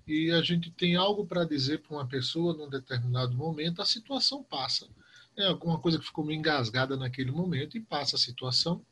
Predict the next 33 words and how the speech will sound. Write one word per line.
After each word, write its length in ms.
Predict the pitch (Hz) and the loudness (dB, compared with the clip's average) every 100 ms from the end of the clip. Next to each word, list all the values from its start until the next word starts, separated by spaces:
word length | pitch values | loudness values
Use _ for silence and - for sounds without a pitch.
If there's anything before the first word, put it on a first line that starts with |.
| _ - | _ -10
por 260 | 120 117 123 | -6 -6 -4
alguma 380 | 120 120 139 | -4 -2 -2
razão, 420 | 127 131 113 120 156 - - - - | -2 -4 -4 -4 -6 -12 -20 -20 -2
e 100 | 185 | 4
aquilo 320 | 202 202 226 220 | 4 6 4 4
fica 240 | 226 226 | 2 2
de 120 | 175 | 2
uma 80 | 220 | 0
maneira 460 | 214 202 208 208 - - | 0 2 4 4 2 -2
inacabada, 1040 | 208 214 208 202 214 185 143 143 147 139 | -2 0 -2 -2 -4 -2 2 2 2 0
ou 60 | 135 | -2
seja, 300 | 151 139 151 | -2 -2 0
não 140 | 165 | 0
foi 220 | 170 175 | 0 -2
completo, 720 | 170 196 175 139 135 131 127 127 | -2 -6 -2 2 2 2 -2 0
né? 240 | 139 170 - - - - _ - | 2 2 -4 -18 -18 -20 _ 0
E, 420 | 175 190 180 196 | 0 2 2 6
e 40 | |
é 100 | 208 | 8
um 260 | 233 240 190 | 6 2 -2
tipo 360 | - 254 - | -2 -4 0
de 120 | 170 175 | 2 4
mal-estar 840 | 165 160 139 127 - 156 175 190 | 4 4 2 0 0 2 4 2
que 140 | 170 185 | -2 2
muitas 460 | 175 202 240 214 | 2 2 -2 0
vezes 340 | 160 165 175 180 | 6 6 6 2
a 80 | 185 | 2
gente 280 | 180 175 | 2 -2
passa 280 | - 160 - | -2 -2 -2
por 160 | - 156 | -2 4
cima 380 | - 190 185 123 | 4 4 2 0
dele, 300 | 110 92 82 _ _ _ | -2 -6 -8 _ _ _
né? 160 | 113 | -20